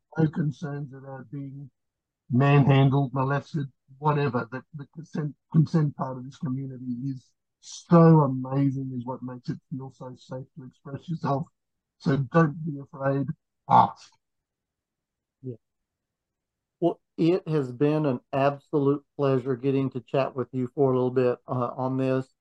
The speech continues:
Speaker 2: and, uh, hopefully it won't be the last time that we will talk and chat, uh, online.
Speaker 1: Not a problem at all.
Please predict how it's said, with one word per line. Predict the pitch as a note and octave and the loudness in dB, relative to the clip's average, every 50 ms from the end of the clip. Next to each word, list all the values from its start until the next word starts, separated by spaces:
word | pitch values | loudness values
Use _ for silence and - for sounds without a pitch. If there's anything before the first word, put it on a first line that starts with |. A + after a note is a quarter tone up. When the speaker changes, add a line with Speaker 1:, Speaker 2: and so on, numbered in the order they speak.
| _ | _
Speaker 2:
and, | D3+ C3+ B2+ B2 B2 B2 A#2+ A#2 - _ _ _ _ _ _ _ _ _ - | -6 -4 -4 -2 -4 -4 -6 -8 -10 _ _ _ _ _ _ _ _ _ -2
uh, | C#3+ C3 C#3+ | -2 -2 -2
hopefully | C#3 - D#3+ D#3+ D#3+ D#3+ - F3 E3+ E3 | 0 2 4 4 4 4 4 6 8 8
it | D#3+ D3+ | 6 6
won't | C#3+ C3+ D#3 E3 D#3+ D#3 | 2 0 0 0 2 2
be | D#3+ D#3 | 2 2
the | D3 C#3+ | 4 4
last | C3+ C3+ C3+ C#3 C#3 - - _ - | 4 2 2 0 0 -2 -6 _ -4
time | D3+ C#3 B2+ B2+ C3 A#2+ | -4 -2 -2 -2 -4 -4
that | - - | -4 -2
we | C3 C#3+ C#3+ C#3+ | 0 0 2 2
will | C3+ C3+ C3 B2+ B2+ B2 | 4 4 4 2 2 0
talk | - - D3+ C#3 C3+ C#3 C#3 - | 0 0 2 2 2 2 2 0
and | C3+ C3 - | -2 -2 -2
chat, | _ - C#3+ C3+ B2+ C3+ - - _ _ _ _ _ - | _ 0 0 2 2 0 -2 -4 _ _ _ _ _ -2
uh, | D3 C3 B2+ A#2+ A#2 A#2 A#2 A#2 C#3 _ _ _ _ _ - | -2 0 0 0 -2 -4 -6 -10 -20 _ _ _ _ _ -2
online. | D3+ C#3+ C#3+ C#3 C#3 C3+ B2+ A#2+ A2+ B2 A#2+ A2+ _ _ _ _ _ _ _ _ _ _ _ _ _ _ _ _ _ _ _ _ _ _ _ _ _ _ _ - | 0 0 2 4 4 2 2 2 -2 -4 -8 -16 _ _ _ _ _ _ _ _ _ _ _ _ _ _ _ _ _ _ _ _ _ _ _ _ _ _ _ 2
Speaker 1:
Not | D3+ D#3+ D3 | 4 4 4
a | D3 - | 4 2
problem | - D#3 C#3 C#3 D#3 D#3 D#3 | 0 0 0 0 0 -2 -2
at | D3 D3 | 2 4
all. | E3 A3 D4+ - - | 4 4 4 2 -2